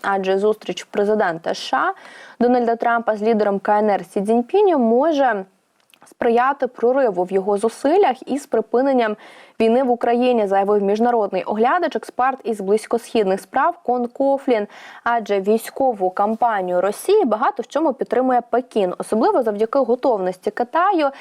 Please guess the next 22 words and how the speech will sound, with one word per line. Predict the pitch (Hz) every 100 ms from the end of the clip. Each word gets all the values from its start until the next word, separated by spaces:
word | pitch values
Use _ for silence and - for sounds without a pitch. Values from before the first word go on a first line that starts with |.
| - - -
і |
надалі | 285 269 254 320 330
закуповувати | 233 226 220 269 277 262 240 240
великі | 220 220 233 214 -
обсяги | - 285 294 349 277
російської | 226 220 - 254 254 - 247
нафти, | 240 240 330 - -
незважаючи | 254 214 220 254 330 349 -
якраз | 233 240 262 302
таки | 247 226
на | 214 220 294
західні | 277 220 339 - 240 226 233
санкції. | - 262 254 226 196 - 190 - - - - - -
Ну | 349
і | 403
знову | 349 294 202
ж | -
таки, | 196 - 196 196 -
разом | 247 285 269 240 233
з | 311
Індією | 494 392 254 233 226
Китай, | 220 247 - 285 311 349